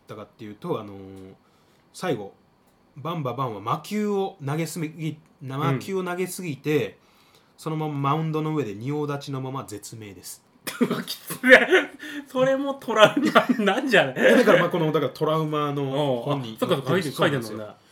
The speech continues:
Speaker 1: で、当時のあの、スポコン漫画では主人公が怪我をしても死んでしまう作品はなかったため、えー、読者からの反応は賛否両論。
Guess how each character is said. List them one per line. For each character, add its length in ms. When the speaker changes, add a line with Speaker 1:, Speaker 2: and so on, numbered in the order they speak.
Speaker 1:
で、 80
当 200
時 80
の 80
あ 60
の、 100
ス 80
ポ 140
コ 100
ン 60
漫 140
画 80
で 60
は 60
主 140
人 180
公 140
が 180
怪 120
我 120
を 80
し 80
て 80
も 100
死 160
ん 80
で 80
し 120
ま 100
う 40
作 180
品 100
は 60
な 80
か 80
っ 80
た 100
た 100
め、 240
え 400
ー、 20
読 180
者 120
か 140
ら 80
の 80
反 280
応 140
は 80
賛 240
否 80
両 160
論。 120